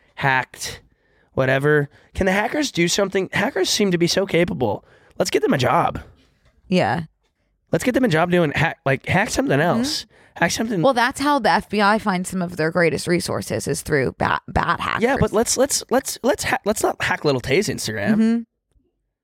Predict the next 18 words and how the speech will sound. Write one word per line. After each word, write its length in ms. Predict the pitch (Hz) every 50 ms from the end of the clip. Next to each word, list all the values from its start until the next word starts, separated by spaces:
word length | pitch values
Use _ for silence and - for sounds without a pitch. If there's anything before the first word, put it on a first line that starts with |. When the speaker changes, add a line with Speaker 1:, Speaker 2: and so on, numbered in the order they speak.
| _ _ _ _ -
Speaker 2:
No, 240 | 247 311 254 180 151 139 -
no, 220 | - 220 254 - - -
I 120 | 190 208
agree. 520 | 202 214 190 185 220 240 208 - - 180 -
Go 140 | - 196 208
to 80 | 214 220
the 120 | 196 220 208
F 120 | 214 - -
B 80 | 190 185
I 160 | 190 202 185
and 160 | 180 151 151
use 160 | 180 180 170
your 80 | 175 170
powers 340 | - 202 - 127 175 165 -
f-, 140 | - -
to 100 | - 190
fight 220 | - - 180 - -
crime. 540 | 185 208 226 226 - - - 208 190 190